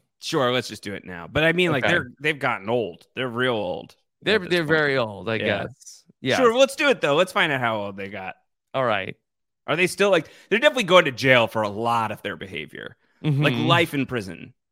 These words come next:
Speaker 1: Whatever's
Speaker 2: Yeah.
Speaker 1: left of it.
Speaker 2: Okay. All right. So, all
Speaker 1: All
Speaker 2: right,
Speaker 1: right,
Speaker 2: this
Speaker 1: all
Speaker 2: is
Speaker 1: right, all right.
Speaker 2: called, all right, all right, all right, all right. This is called Dazed and Confused. Oh, sorry, uh, Dazed and Amused, <laughs> colon, class of twenty twenty-three.
Speaker 1: Okay,
Speaker 2: Because
Speaker 1: great.
Speaker 2: we're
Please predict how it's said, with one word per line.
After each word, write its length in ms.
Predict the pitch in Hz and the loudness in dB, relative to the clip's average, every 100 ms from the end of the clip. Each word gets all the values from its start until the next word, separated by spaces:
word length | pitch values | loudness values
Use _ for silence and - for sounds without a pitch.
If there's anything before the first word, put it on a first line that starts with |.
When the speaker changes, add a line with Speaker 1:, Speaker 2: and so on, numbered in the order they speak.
| _ _ _ _ _ _ | _ _ _ _ _ _
Speaker 1:
Whatever's 280 | 135 156 151 123 | 2 4 6 4
Speaker 2:
Yeah. 40 | 98 | 2
Speaker 1:
left 260 | 113 - | 0 -2
of 120 | 107 62 | -8 -10
it. 180 | 62 - _ _ _ _ - | -12 -14 _ _ _ _ -8
Speaker 2:
Okay. 400 | 135 123 92 98 _ - | -2 0 0 -4 _ -4
All 120 | 131 | 0
right. 300 | 117 104 92 _ _ _ _ | 0 -2 -6 _ _ _ _
So, 200 | - 170 | 0 2
all 40 | 151 | 4
Speaker 1:
All 80 | |
Speaker 2:
right, 80 | 156 | 6
Speaker 1:
right, 100 | 135 | 6
Speaker 2:
this 80 | 127 | 6
Speaker 1:
all 40 | 113 | 2
Speaker 2:
is 20 | |
Speaker 1:
right, 20 | |
all 40 | - | -2
right. 40 | |
Speaker 2:
called, 600 | - 190 175 170 165 - 135 | 2 4 4 2 0 -4 -2
all 140 | 139 | 0
right, 200 | 160 190 | 2 0
all 120 | 202 | 0
right, 180 | 175 156 | 2 2
all 100 | 143 | 0
right, 240 | 120 101 - | -2 -6 -10
all 80 | 120 | -8
right. 200 | 117 90 - | -6 -8 -10
This 200 | 135 196 | -8 -8
is 80 | 202 | -6
called 400 | 202 175 160 143 _ 135 | 0 2 0 -4 _ -12
Dazed 420 | 113 165 226 226 | -4 0 0 -2
and 160 | 240 247 | -4 -4
Confused. 800 | 240 233 202 - 151 127 113 - | -4 -4 -6 -4 -2 0 -2 -2
Oh, 180 | 156 151 | 0 2
sorry, 320 | 151 139 127 - | 0 -2 -4 -6
uh, 80 | 143 | -8
Dazed 400 | 131 170 226 214 | -2 0 0 -2
and 100 | 196 | -2
Amused, 840 | 175 156 165 208 156 123 120 - - | -2 -2 0 2 0 0 -4 -8 -2
<laughs> 20 | |
colon, 640 | 170 156 120 131 117 160 | 2 2 2 -2 -2 -4
class 500 | - 147 147 139 - | -4 -2 0 -2 -4
of 100 | 151 - - | -10 -8 -4
twenty 200 | 160 147 | -2 -2
twenty-three. 360 | 151 131 123 110 - - | -4 -6 -6 -8 -12 -12
Speaker 1:
Okay, 60 | |
Speaker 2:
Because 300 | 156 143 151 | -6 -2 0
Speaker 1:
great. 180 | 170 143 | 2 0
Speaker 2:
we're 320 | 151 156 143 | 0 -2 -2